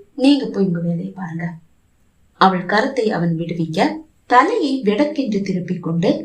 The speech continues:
தன் அறையை நோக்கி நடந்தாள். ஆனால் இதே நேரம் சஜனின் மனம் மாறியதில் மகிழ்ந்த நந்தனா பிருந்தாவின் மனதை எப்படி மாற்றுவது என்று யோசித்தாள். பிருந்தா கண்ணில் இருந்து மறையும் வரை அவளையே இமைக்காமல் பார்த்த சஜன்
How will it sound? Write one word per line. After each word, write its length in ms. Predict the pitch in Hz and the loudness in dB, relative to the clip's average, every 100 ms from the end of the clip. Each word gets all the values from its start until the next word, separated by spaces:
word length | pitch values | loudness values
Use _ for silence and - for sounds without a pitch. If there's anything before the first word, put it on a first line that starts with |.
| - - | -12 -2
தன் 220 | 196 196 | 2 4
அறையை 340 | 190 262 285 | 2 2 0
நோக்கி 340 | 208 165 156 165 | 0 -4 -4 -6
நடந்தாள். 520 | 165 170 170 170 170 165 - _ _ 202 | -4 -2 0 0 0 -6 -18 _ _ 4
ஆனால் 380 | 214 220 220 220 | 4 4 0 -2
இதே 300 | 202 196 247 214 | 0 2 2 2
நேரம் 380 | 180 185 277 - - _ | -2 2 0 0 -12 _
சஜனின் 580 | - 262 277 466 453 392 | 0 4 4 2 0 0
மனம் 300 | 254 214 214 | 0 0 0
மாறியதில் 640 | 190 185 185 175 170 214 208 | 0 -2 -6 -6 -2 0 2
மகிழ்ந்த 500 | 190 190 262 262 240 | 2 2 2 2 0
நந்தனா 500 | 170 170 165 170 254 302 - _ _ | -2 -2 -2 0 0 -2 -10 _ _
பிருந்தாவின் 560 | 196 285 415 415 320 269 | 4 4 4 0 2 0
மனதை 340 | 208 202 196 208 | -2 -2 0 0
எப்படி 360 | 202 196 294 285 | -2 0 2 2
மாற்றுவது 640 | 180 190 214 262 214 202 185 | 0 -2 -4 -4 -4 -2 -2
என்று 240 | 170 175 | -2 -2
யோசித்தாள். 640 | 170 170 165 180 - 170 165 165 - _ 190 | -2 -4 -6 -8 -4 -2 -2 -6 -18 _ 2
பிருந்தா 380 | 247 349 453 440 | 4 4 2 0
கண்ணில் 400 | 320 247 302 320 | 0 2 2 2
இருந்து 300 | 262 214 214 202 | -2 -2 0 2
மறையும் 380 | 190 185 185 | 2 2 0
வரை 240 | 170 165 247 - | -2 0 0 2
அவளையே 580 | 294 320 339 302 170 202 | 2 2 2 0 0 0
இமைக்காமல் 680 | 202 196 - 262 214 196 190 | 0 0 0 -2 0 0 0
பார்த்த 340 | 180 170 175 | -4 -6 -6
சஜன் 380 | 170 160 160 269 | -4 -2 2 0